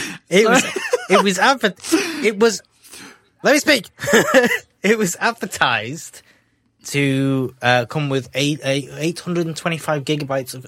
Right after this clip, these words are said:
Speaker 1: onboard solid state storage.
Speaker 2: Mm, it was.
Speaker 1: The truth is, it only comes with six hundred and sixty-seven gigabytes of storage.
Speaker 2: Yeah, it seems a bit misleading 'cause you'd expect it to
Speaker 1: Mm-hmm.
Speaker 2: say one terabyte on the box,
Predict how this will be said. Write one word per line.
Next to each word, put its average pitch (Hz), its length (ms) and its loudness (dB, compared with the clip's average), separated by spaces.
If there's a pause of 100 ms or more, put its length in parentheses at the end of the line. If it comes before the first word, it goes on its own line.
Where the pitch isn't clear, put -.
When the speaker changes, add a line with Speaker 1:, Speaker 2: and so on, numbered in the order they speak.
(100)
Speaker 1:
onboard 139 560 -4
solid 131 300 -4
state 117 340 -8
storage. 127 720 -8
Speaker 2:
Mm, 180 340 4
it 120 100 -6
was. 135 600 -2 (480)
Speaker 1:
The 131 80 -8
truth 180 420 -2
is, 156 280 0
it 143 160 -8
only 143 260 -2
comes 131 240 -8
with 123 80 -6
six - 320 -8
hundred 131 280 -8
and 127 80 -10
sixty-seven 127 920 -6 (220)
gigabytes 113 640 -4 (140)
of 107 340 -12 (360)
storage. 104 600 -10 (120)
Speaker 2:
Yeah, 196 160 4
it 151 100 -2
seems 208 220 0
a 196 40 -2
bit 180 160 2
misleading 160 460 2
'cause 127 180 0
you'd 151 120 4
expect 170 480 -4
it 143 100 -12
to 135 80 -2
Speaker 1:
Mm-hmm. 117 80 -4
Speaker 2:
say 135 380 2
one 143 400 0
terabyte 131 560 0
on 120 100 -4
the 117 100 -2
box, - 640 -4